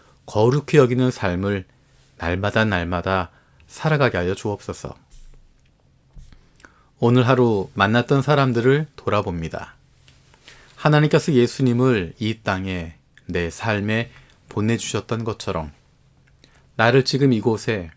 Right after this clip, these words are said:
여기 있는 사람들에게 보내주셨음을 기억합니다. 주어진 일을 위한 기계적인 만남이 아니라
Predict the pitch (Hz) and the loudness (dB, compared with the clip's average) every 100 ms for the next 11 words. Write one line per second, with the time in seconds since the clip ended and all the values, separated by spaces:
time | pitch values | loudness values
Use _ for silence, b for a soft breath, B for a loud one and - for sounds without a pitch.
0 | _ _ _ - 101 98 123 139 147 - | _ _ _ -6 -2 0 2 2 0 2
1 | 165 151 127 113 127 - 110 110 - 101 | 2 2 0 2 0 0 -2 -2 -2 -6
2 | - 98 107 127 b b b b - 90 | -6 -6 -4 -6 b b b b -8 -8
3 | - 82 76 - - _ _ _ _ _ | -6 -8 -8 -14 -16 _ _ _ _ _
4 | _ _ _ b b b - - 135 135 | _ _ _ b b b -10 4 6 6
5 | 151 139 131 147 131 113 104 92 - 120 | 6 4 6 4 4 2 0 -2 -4 2
6 | 117 113 110 98 90 90 92 90 80 78 | 2 2 -2 -2 -2 -2 -4 -4 -6 -6
7 | 76 65 | -6 -8